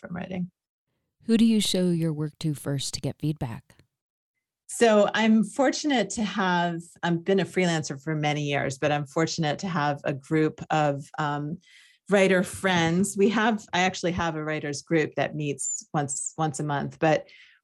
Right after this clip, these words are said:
Speaker 1: we don't read each other's stuff just because that, um, that's not the form this book, this group takes. It's much more of a, <laughs> almost like a group therapy slash mutual aid, aid organization. Um,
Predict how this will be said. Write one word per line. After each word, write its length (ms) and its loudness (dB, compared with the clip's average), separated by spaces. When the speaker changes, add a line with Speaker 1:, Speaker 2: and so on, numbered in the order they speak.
Speaker 1:
we 100 8
don't 400 4
read 280 6
each 160 2
other's 340 2
stuff 400 0
just 240 -8
because 440 -2
that, 400 0
um, 340 -2
that's 240 -2
not 140 -4
the 60 -8
form 280 -4
this 380 -4
book, 220 2
this 280 0
group 360 0
takes. 420 2
It's 200 -8
much 260 -2
more 200 0
of 140 -2
a, 280 -2
<laughs> 200 -20
almost 380 2
like 160 4
a 60 6
group 320 2
therapy 800 0
slash 440 0
mutual 360 2
aid, 320 0
aid 400 0
organization. 840 0
Um, 420 -4